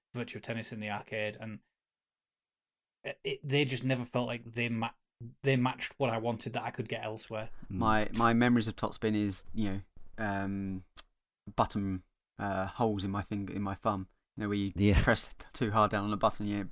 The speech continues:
Speaker 3: a button imprint, yeah, on the thumb. I played
Speaker 2: Right.
Speaker 3: that much Topspin, so
Speaker 1: Yeah.
Speaker 3: like I say, all, all wrapped round their own kind of branding of X S N, X S N, which was, you know,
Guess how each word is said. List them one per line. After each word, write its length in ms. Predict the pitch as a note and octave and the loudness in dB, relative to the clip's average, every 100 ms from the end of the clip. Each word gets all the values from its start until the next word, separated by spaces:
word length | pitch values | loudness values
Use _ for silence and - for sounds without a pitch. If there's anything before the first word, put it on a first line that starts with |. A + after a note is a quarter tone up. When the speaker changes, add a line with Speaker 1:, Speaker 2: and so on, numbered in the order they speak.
| G#2+ | -2
Speaker 3:
a 40 | |
button 280 | A2 B2+ A#2+ | 4 4 6
imprint, 400 | G#2+ F#2 G2+ F#2+ | 2 0 -2 -4
yeah, 180 | G#2+ G2 | -4 -4
on 100 | A2 | -2
the 60 | G#2 | -2
thumb. 280 | - G#2+ G2 - - _ _ - | 0 -2 -2 -10 -16 _ _ -10
I 60 | |
played 140 | - G2+ | 0 4
Speaker 2:
Right. 80 | |
Speaker 3:
that 80 | G2+ | 4
much 140 | G2+ G2+ | 2 -2
Topspin, 400 | F#2+ - G2 F#2 | -4 -4 -6 -6
so 280 | - G#2 G2 - | -8 -8 -8 -6
Speaker 1:
Yeah. 200 | D3 A#2+ G#2+ | -2 -2 0
Speaker 3:
like 20 | D#3 | 2
I 40 | |
say, 160 | D3 E3 | 6 8
all, 160 | E3+ D#3+ | 6 4
all 200 | E3+ D3+ | 4 8
wrapped 240 | D3 - | 6 6
round 260 | C#3+ C3 A#2 | 4 6 4
their 160 | A#2+ | 4
own 160 | B2 A#2+ | 2 2
kind 180 | B2 A#2+ | 0 -2
of 140 | G#2+ | 0
branding 340 | B2 A#2 A2+ | 2 2 2
of 120 | A2 A#2 | 0 0
X 180 | A2+ | 0
S 220 | A#2 A2+ B2 | 0 0 -2
N, 100 | - A#2+ | -4 -4
X 220 | - - G#2+ | -4 -4 -2
S 180 | A2+ - | -2 -2
N, 260 | A2+ G#2+ - _ _ _ | -4 -4 -8 _ _ _
which 160 | - G#2+ | -6 -2
was, 180 | A2 G2 | 0 0
you 80 | |
know, 140 | G#2 | -2